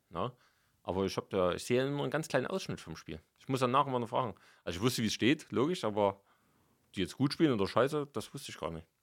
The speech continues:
Aber mir wurde gesagt, die haben sich sehr wacker geschlagen. Die sind ja auch, ähm, die, gegen die sie gespielt haben, die spielen, glaub ich, auch zwei Ligen höher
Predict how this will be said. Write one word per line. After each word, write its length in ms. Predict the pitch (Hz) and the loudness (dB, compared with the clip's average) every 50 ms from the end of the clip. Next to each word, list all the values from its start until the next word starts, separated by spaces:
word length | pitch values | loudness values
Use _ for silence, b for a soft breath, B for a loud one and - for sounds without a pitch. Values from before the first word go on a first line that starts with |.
| _ _ - | _ _ -2
Aber 120 | 110 110 | 2 2
mir 80 | 123 131 | 2 2
wurde 140 | 139 - 156 | 2 0 0
gesagt, 200 | 139 151 139 - | 0 0 0 0
die 40 | 127 | 0
haben 240 | 127 127 120 120 120 b b b b b b b | -2 -2 -2 -4 -6 b b b b b b b
sich 180 | b - 107 - | b -8 -6 0
sehr 180 | - 107 104 95 | 4 4 6 6
wacker 200 | 107 - 123 98 | 6 4 2 -2
geschlagen. 460 | - - - - - 80 78 78 - - | -6 -8 -6 -4 -4 -4 -4 -6 -10 -12
Die 60 | 92 | -6
sind 160 | 87 113 139 | -2 2 4
ja 80 | 143 120 | 4 6
auch, 260 | 101 107 90 - - _ _ _ _ _ _ _ _ _ _ _ _ _ - | 6 4 2 0 -4 _ _ _ _ _ _ _ _ _ _ _ _ _ -2
ähm, 420 | 98 98 98 95 92 90 87 82 - | 2 4 4 4 4 2 -2 -4 -6
die, 120 | - 110 98 | -8 -8 -4
gegen 180 | 101 101 101 | -2 -2 -2
die 100 | 90 104 | -2 -2
sie 80 | 104 107 | -4 -6
gespielt 440 | 95 87 - - - 117 131 147 143 | -6 -8 -8 -6 -2 0 0 0 0
haben, 220 | 107 95 101 113 107 | -2 -2 -4 -4 -4
die 80 | 123 | -8
spielen, 300 | - - - 107 113 107 98 | -12 -8 -4 -4 -2 -2 -2
glaub 160 | - 107 95 | -4 -4 -4
ich, 60 | 92 | -4
auch 100 | 87 - | -6 -10
zwei 240 | - - - 104 113 | -8 -6 -2 -2 0
Ligen 300 | 113 101 90 95 90 85 - _ _ _ - | 0 -2 -2 -4 -6 -8 -8 _ _ _ -6
höher 240 | 101 92 82 76 | -4 -2 -2 -2